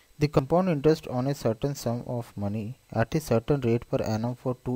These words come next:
years is rupees two thousand fifty, and the simple interest on the same amount for money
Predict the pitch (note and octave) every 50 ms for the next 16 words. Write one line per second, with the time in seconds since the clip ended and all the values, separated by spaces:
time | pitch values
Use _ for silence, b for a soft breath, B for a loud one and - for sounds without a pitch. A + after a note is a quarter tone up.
0 | A2 E2+ A2+ G#2+ A2+ A2+ A#2+ - - G#2+ A#2 C3+ - - G2 F#2 - B2 A#2 -
1 | _ - G#2+ G#2 - - G#2+ G2+ A2 A#2+ B2 - - F2+ - _ - F2 E2+ -
2 | _ _ b b b b b b b b b b b b b b b b b -
3 | B2+ C3+ D3 E3+ E3 - D3 C3+ C3+ - E3 D#3+ E3 D3 D3 D#3 D3 C#3+ - -
4 | C3 C3+ C#3+ C#3 - - C#3 C3+ D3 D3 C3+ A2+ G#2 G#2 A2 C3+ B2+ - - A2+
5 | G#2 G2+ G2 G2+ A2